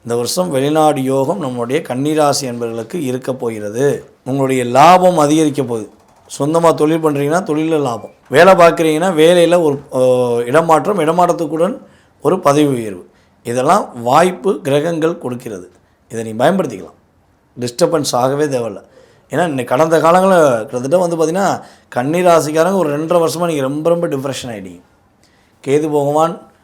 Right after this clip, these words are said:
கூடவே இருந்து நிறைய தாக்கத்தை கொடுத்தார், நிறைய அனுபவ பாடத்தை கொடுத்தார். பத்து வருஷம், அஞ்சு வருஷம், ஏழு வருஷம் கடுமையா வேலை பார்த்த இடத்துல இருந்து வெளியே வர வேண்டிய சூழ்நிலை. எதுக்காண்டி வெளியே அனுப்புறாங்க,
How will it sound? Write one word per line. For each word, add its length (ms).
கூடவே 460
இருந்து 560
நிறைய 360
தாக்கத்தை 380
கொடுத்தார், 380
நிறைய 340
அனுபவ 340
பாடத்தை 360
கொடுத்தார். 340
பத்து 260
வருஷம், 560
அஞ்சு 280
வருஷம், 340
ஏழு 260
வருஷம் 380
கடுமையா 480
வேலை 180
பார்த்த 260
இடத்துல 100
இருந்து 280
வெளியே 240
வர 140
வேண்டிய 220
சூழ்நிலை. 400
எதுக்காண்டி 440
வெளியே 200
அனுப்புறாங்க, 540